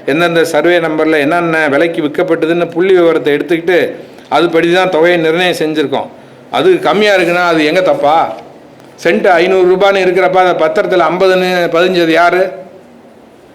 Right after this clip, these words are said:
உங்க சட்டப்படி கணக்குல தான் எடுத்துக்க முடியும். சரி, பின்னாடி இப்படிலாம் வரும்னு எங்களுக்கு என்னையா தெரியும்? அதெல்லாம் இருக்கட்டும்.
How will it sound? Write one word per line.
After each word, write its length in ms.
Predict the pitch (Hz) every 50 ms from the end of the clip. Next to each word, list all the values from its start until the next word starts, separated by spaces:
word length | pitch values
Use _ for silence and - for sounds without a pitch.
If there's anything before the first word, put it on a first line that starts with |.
| - - - - - - - - - - - - -
உங்க 460 | - 117 117 120 127 127 127 127 127
சட்டப்படி 500 | 120 - 120 123 123 147 147 147 156 156
கணக்குல 400 | 143 151 147 156 165 156 151 147
தான் 160 | 156 160 156 147
எடுத்துக்க 420 | 139 147 143 147 156 151 147 147
முடியும். 380 | 147 143 151 156 156 143 131 -
சரி, 580 | - - 147 147 160 151 131 90 - - - - - - - - - -
பின்னாடி 260 | 143 170 185 190 180
இப்படிலாம் 460 | 175 170 165 165 175 180 190 190 180
வரும்னு 340 | 170 170 185 185 185 180 175
எங்களுக்கு 300 | 175 170 175 170 165 160
என்னையா 380 | 160 160 190 190 185 180 175 165
தெரியும்? 600 | - 143 143 151 156 156 160 156 135 98 92 - - - - - - -
அதெல்லாம் 360 | - 127 139 160 190 185 170
இருக்கட்டும். 460 | 160 165 175 175 170 165 127 98 -